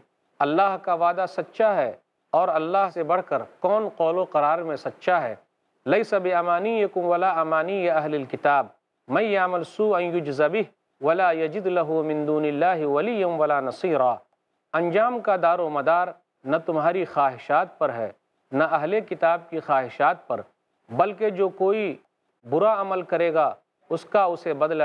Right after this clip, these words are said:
دیا جائے گا، اور وہ اللہ کے سوا کوئی دوست اور مددگار نہ پائے گا۔ وَمَنْ يَعْمَلْ مِنَ الصَّالِحَاتِ مِنْ ذَكَرٍ أَوْ أُنْثَىٰ وَهُوَ مُؤْمِنٌ فَأُولَٰئِكَ يَدْخُلُونَ الْجَنَّةَ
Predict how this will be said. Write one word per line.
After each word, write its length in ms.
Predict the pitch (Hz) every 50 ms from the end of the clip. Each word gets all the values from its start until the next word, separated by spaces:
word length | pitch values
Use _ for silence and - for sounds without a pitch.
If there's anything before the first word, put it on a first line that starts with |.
| 139 127
دیا 180 | 123 135 160 175
جائے 340 | 175 156 147 139 139 131 120
گا، 180 | 123 113 104 - _ _ _ _ _ _ -
اور 240 | 156 185 214 214
وہ 220 | 196 185 180 185 185 -
اللہ 340 | 165 165 165 190 196 196 180 160
کے 100 | 175 160
سوا 300 | - 170 160 160 156 156
کوئی 240 | 147 - 151 143
دوست 400 | 131 123 139 156 175 180 - - _ _ _ _ _ -
اور 180 | 139 151 170 170
مددگار 640 | 151 143 143 131 139 139 123 110 - 131 139 143
نہ 180 | 120 113 127 165 208 196
پائے 280 | - 139 123 117 113 107
گا۔ 120 | 107 101 - _ _ _ _ -
وَمَنْ 220 | 135 139 180 196
يَعْمَلْ 340 | 202 196 185 190 208 208 202
مِنَ 140 | 202 202 202
الصَّالِحَاتِ 800 | 196 - - - 196 202 202 202 185 175 214 220 214 214 196 180
مِنْ 220 | 185 185 180 175
ذَكَرٍ 500 | 170 226 220 220 202 190 180 180 175 165
أَوْ 220 | 165 175 175 185
أُنْثَىٰ 380 | 208 214 190 - - 175 160 156
وَهُوَ 320 | 156 147 135 143 143 139
مُؤْمِنٌ 420 | 135 156 180 185 165 147 131 120 110 - _ _ _ _ _ -
فَأُولَٰئِكَ 580 | - 135 139 147 170 180 185 180 175 190 180 196
يَدْخُلُونَ 540 | 190 190 180 147 - - 185 196 196 196
الْجَنَّةَ 400 | 196 196 180 208 233 220 190 160